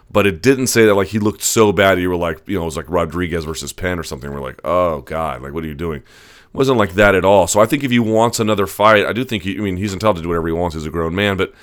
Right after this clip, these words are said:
certainly as a media member, I wouldn't object to it. I did not think he looked so helpless or something that he couldn't get it done. He didn't look shot to me. He didn't look shot worn to me. So, you know, I think he looked, um, like he's aged,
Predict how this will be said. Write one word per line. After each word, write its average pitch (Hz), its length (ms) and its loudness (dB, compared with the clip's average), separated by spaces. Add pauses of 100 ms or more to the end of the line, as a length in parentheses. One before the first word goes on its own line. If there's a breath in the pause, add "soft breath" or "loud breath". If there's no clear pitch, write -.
(340 loud breath)
certainly 107 560 2
as 85 120 -6
a 87 40 -6
media 98 180 0
member, 87 260 -2
I 87 40 2
wouldn't 85 320 -4
object 78 380 -6
to 73 120 -6
it. 76 60 -4
I 87 60 -2
did 87 140 -8
not 95 300 0
think 90 180 -6
he 87 100 -4
looked 82 260 -4
so 90 260 2
helpless 80 560 -4
or 71 100 -6
something 73 560 -8 (380 soft breath)
that 82 140 -4
he 82 80 -8
couldn't 82 240 -6
get 76 100 -8
it 73 80 -8
done. 87 220 -6
He 92 80 -8
didn't 98 240 -4
look 90 120 -6
shot - 360 -2
to 82 80 -8
me. 78 180 -4
He 82 80 -8
didn't 90 220 -4
look 85 100 -6
shot 80 300 -2
worn 76 260 -6
to 78 140 -14
me. 73 220 -10
So, 82 420 -4 (320 loud breath)
you 98 80 0
know, 95 80 4
I - 20 4
think 107 160 -2
he 104 60 -2
looked, 90 240 -4 (360)
um, 78 600 -6 (560)
like 87 100 -6
he's 80 180 -10
aged, 131 440 2